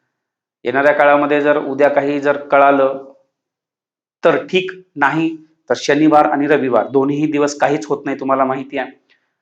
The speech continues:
सोमवारी होत नाही, कारण ह्या दोन दिवसाचं, शुक्रवारपासून ते शनिवार, रविवारपर्यंत ज्या काही गोष्टी पेंडिंग असतात, त्या त्या ठिकाणी ते, ते काम करत असतात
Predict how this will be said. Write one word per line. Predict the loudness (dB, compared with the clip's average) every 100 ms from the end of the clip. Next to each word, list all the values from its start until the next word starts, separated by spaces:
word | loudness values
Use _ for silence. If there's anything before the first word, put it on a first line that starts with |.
| _
सोमवारी | -2 2 4 4 4
होत | 4 2 2
नाही, | 0
कारण | 2 2
ह्या | 2 2
दोन | 2 2
दिवसाचं, | 4 4 4 2 0 -2 -8
शुक्रवारपासून | -12 -2 2 4 4 2 0
ते | -4 -4
शनिवार, | -4 -2 2 2 4
रविवारपर्यंत | 2 2 2 2 2 0
ज्या | -2 -2
काही | 0 0
गोष्टी | -2 -6
पेंडिंग | -2 -2 0 0
असतात, | 0 0 -6 -8 _ _ _ _ 0
त्या | 2
त्या | 2
ठिकाणी | 0 -2 -4
ते, | -2 -4 -6 -8
ते | -4
काम | 0 0
करत | 2 0 0
असतात | -6